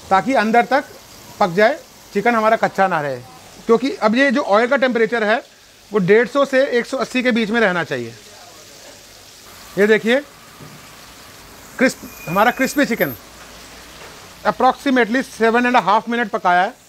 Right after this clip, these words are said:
तेल के अंदर, और ये अब हमारा chicken ready हो चुका है। Crispy chicken ready है। ये देखिए इसकी coating, और इसको खा के देखिए पूरा, पूरा crisp आएगा इसमें।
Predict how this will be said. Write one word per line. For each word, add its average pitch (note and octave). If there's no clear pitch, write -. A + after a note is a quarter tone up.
तेल G3+
के G3+
अंदर, F#3+
और G#3
ये A#3
अब B3
हमारा A3+
chicken A3+
ready G3+
हो A3
चुका F#3+
है। G3+
Crispy A#3+
chicken B3
ready G3
है। G#3
ये F#3+
देखिए G#3
इसकी A3
coating, A3
और G#3
इसको -
खा F#3+
के G#3
देखिए G#3
पूरा, G#3+
पूरा A3
crisp A3+
आएगा C#3
इसमें। A#2+